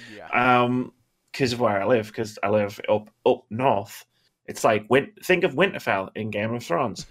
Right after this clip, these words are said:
Speaker 1: <laughs>
Speaker 2: That's more or less where I live, but with a bit less snow. Like,
Speaker 1: <laughs>
Speaker 2: the, <laughs> like, the, the whole thing where they're talking about the future of gaming is not a box, like,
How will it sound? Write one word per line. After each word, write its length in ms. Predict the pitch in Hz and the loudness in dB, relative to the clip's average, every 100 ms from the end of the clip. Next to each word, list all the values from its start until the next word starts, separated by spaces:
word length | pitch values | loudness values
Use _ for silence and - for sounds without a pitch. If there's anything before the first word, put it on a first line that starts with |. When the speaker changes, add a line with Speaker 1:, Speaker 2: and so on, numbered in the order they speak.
| 196 | -12
Speaker 1:
<laughs> 100 | - | -8
Speaker 2:
That's 300 | 90 - - | -8 -6 -4
more 160 | 107 | 0
or 80 | 120 | 4
less 220 | 120 127 | 2 2
where 100 | 143 135 | 4 4
I 100 | 180 | 6
live, 280 | 175 110 - | 6 4 0
but 80 | 85 | -2
with 140 | 110 | -2
a 60 | 110 | -2
bit 200 | - 76 | -4 -4
less 220 | 98 107 | -6 -10
snow. 340 | - 147 110 110 226 277 - | -8 -4 -6 -8 -14 -8 -4
Like, 360 | - - 131 - | 2 2 2 -2
Speaker 1:
<laughs> 480 | 185 _ - - - | -8 _ -16 -16 -14
Speaker 2:
the, 360 | 131 165 170 - | 0 6 6 6
<laughs> 1040 | 147 - - - - - _ _ - 185 - | 0 -2 -8 -14 -20 -20 _ _ -20 -12 2
like, 300 | 151 147 113 | 6 6 6
the, 240 | 151 156 | 8 8
the 100 | 156 | 8
whole 180 | 156 175 | 6 6
thing 200 | 170 170 | 6 2
where 140 | 147 139 | 4 2
they're 120 | 131 | 2
talking 300 | 147 131 127 | 2 2 2
about 280 | 127 113 107 | 0 0 4
the 120 | 127 | 2
future 520 | 131 151 - 147 143 | 2 -10 -8 -4 -4
of 100 | 135 | -2
gaming 480 | 143 147 139 123 110 | 0 0 0 -2 -4
is 160 | 120 110 | -6 -4
not 160 | 123 - | -4 -2
a 80 | 113 | -2
box, 520 | 127 123 85 - - | 2 2 0 -8 -6
like, 360 | 104 101 104 | -6 -6 -8